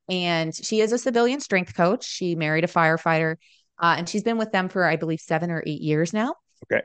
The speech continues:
Speaker 1: So she would be a wonderful perspective on the strength aspect, um, in leadership from recruits to battalion chief and further.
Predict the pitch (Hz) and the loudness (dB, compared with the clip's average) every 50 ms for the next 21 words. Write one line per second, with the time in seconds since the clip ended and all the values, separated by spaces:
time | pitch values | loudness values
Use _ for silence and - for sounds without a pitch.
0 | _ - - 214 202 202 190 185 180 180 175 - - - - - - 220 226 233 | _ -4 2 4 6 6 6 6 6 4 2 0 -4 -10 -10 -6 -2 0 4 4
1 | 233 202 190 208 208 190 185 175 175 180 175 175 185 180 - 180 170 165 - - | 4 4 4 6 6 6 6 6 4 2 2 2 2 2 2 2 2 2 0 -2
2 | 160 156 - - - 165 160 165 - 170 160 160 151 147 - - 160 156 156 143 | -8 -8 -8 -2 0 0 0 0 0 2 2 4 2 0 -2 -4 -2 -2 -2 -2
3 | 151 147 147 135 135 151 - - - 165 175 202 208 - - 190 196 208 202 - | -4 -4 -2 -2 -2 -4 -6 -2 -2 0 0 0 -4 -4 -2 0 0 0 0 0
4 | - 226 220 233 226 - - - - - - 185 180 175 175 170 - - 180 180 | 2 2 2 2 0 -4 -14 -14 -12 -6 -2 0 0 0 0 -2 -4 -4 -4 -4
5 | 180 180 185 _ - - 170 175 190 196 208 208 - - 220 220 _ - - 180 | -4 -6 -8 _ -8 -2 2 2 4 4 4 2 2 0 0 0 _ -4 0 2
6 | 170 160 156 151 151 151 160 - _ - 156 156 - - - 165 160 156 - - | 2 4 4 2 0 -4 -6 -12 _ -6 -6 -6 -6 -2 -2 0 0 0 -4 -12
7 | - - - - _ _ _ - - 147 - - - 156 151 147 147 143 147 - | -20 -20 -20 -20 _ _ _ -12 -4 -4 -4 0 0 0 2 2 0 -2 -4 -4
8 | - 147 143 - - _ _ - 139 147 143 - - 202 214 220 226 233 226 | -4 -4 -4 -4 -8 _ _ -10 -8 -8 -6 0 2 2 2 4 2 0 0